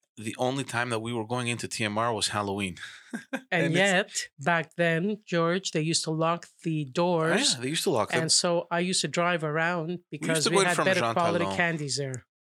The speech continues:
Speaker 2: Yeah.
Speaker 1: Yeah. Are, are they, I mean, uh, there's no doors locked anywhere now, but
Speaker 2: Not
Speaker 1: there's
Speaker 2: anymore.
Speaker 1: But, I mean, you see the stark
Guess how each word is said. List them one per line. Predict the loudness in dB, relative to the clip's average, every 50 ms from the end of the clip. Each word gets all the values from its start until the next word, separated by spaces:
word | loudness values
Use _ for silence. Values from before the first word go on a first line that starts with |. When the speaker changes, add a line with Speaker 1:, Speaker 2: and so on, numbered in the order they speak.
| _ _ _
Speaker 2:
Yeah. | -2 -2 -2 -2 -8 _ _ _ _
Speaker 1:
Yeah. | -6 -4 -4 -4 -6 -8 _ _ _ -20 -20 _ _ -4
Are, | -2 -2 -2 0
are | 0 0 0 0
they, | -2 -6 -10 -10 -16 -16 _ _ -20 -18 -6 -2
I | -2 0
mean, | 0 0 0
uh, | 0 0
there's | 0 -2 -2 -2 0
no | -2 -2
doors | -4 -4 0 0 2 2 0 -2
locked | -4 -4 -4 -4 -4 -4 -8
anywhere | -6 -6 -6 -6 -4 -4
now, | -2 -2 0
but | 0 0 2
Speaker 2:
Not | 2 4 4 4
Speaker 1:
there's | 4 4 4
Speaker 2:
anymore. | 4 2 2 2 0 0 -2 -4 -8 _ _ _ _ _ _ _ _ _ _ _ _ _ _ _ _ _ _ _ _ _ _ _ _ _
Speaker 1:
But, | -2 0
I |
mean, | 0 0 0
you | 0 2 2
see | 2 2 2 0
the | 0 2
stark | 4 4 4 4 2 0 -2 -2